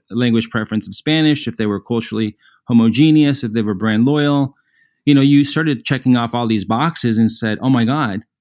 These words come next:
they're their fastest growing segment, that the largest ethnic segment, they have over a trillion dollars. Now it's a, a po-, you know, one point, you know, six or seven trillion,"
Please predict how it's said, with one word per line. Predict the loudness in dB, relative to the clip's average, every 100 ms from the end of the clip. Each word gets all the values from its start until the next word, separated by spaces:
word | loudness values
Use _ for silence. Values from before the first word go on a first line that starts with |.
| -14 -4
they're | -2 0
their | -2
fastest | -2 -4 -6 -4
growing | 0 2 2
segment, | 0 -2 2 2 2 0 -8 _ -20 -10
that | -4
the | -2
largest | 0 0 -2 -4 -6
ethnic | -8 -6 -8
segment, | -4 -2 2 2 2 -2
they | -6
have | -6 -6
over | -4 -4 -6 -8
a | -10
trillion | -2 0 2 2 2
dollars. | 0 0 0 -2 -4
Now | -6
it's | -6
a, | -12 _
a | -16
po-, | -12 -6
you | -4
know, | -4 -6 -8
one | -4 -2
point, | -2 -2 -4 -6 _ _ _ -10
you | -8
know, | -6
six | -4 -6 -6
or |
seven | -6 -4 0 -2
trillion," | 0 0 2 2 0